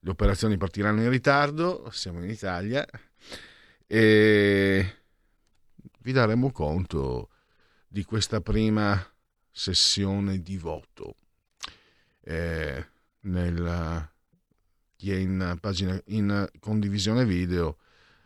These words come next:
vedrà che, eh, un fotomontaggio tratto dall'Espresso, da una foto di qualche settimana fa dell'Espresso,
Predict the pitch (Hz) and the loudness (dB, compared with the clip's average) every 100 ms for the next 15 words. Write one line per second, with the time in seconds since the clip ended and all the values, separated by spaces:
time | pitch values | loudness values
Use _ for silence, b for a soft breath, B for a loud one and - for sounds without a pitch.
0 | b 92 92 95 95 - 98 85 - B | b -4 0 0 -2 -4 -4 -4 -6 B
1 | B B 92 92 92 B B B B B | B B -8 -12 -12 B B B B B
2 | B B B B B 92 90 120 117 117 | B B B B B -2 2 4 6 6
3 | 107 135 131 120 117 107 110 113 123 - | 6 4 6 4 4 2 4 4 4 4
4 | 139 135 131 - 117 98 90 85 - 98 | 4 4 4 4 4 4 2 0 2 2
5 | 90 90 101 95 95 85 98 104 104 90 | 2 2 2 2 0 2 4 6 4 4
6 | 107 98 92 110 107 90 90 90 - 95 | 4 4 2 2 2 4 4 4 4 4
7 | 92 98 | 4 4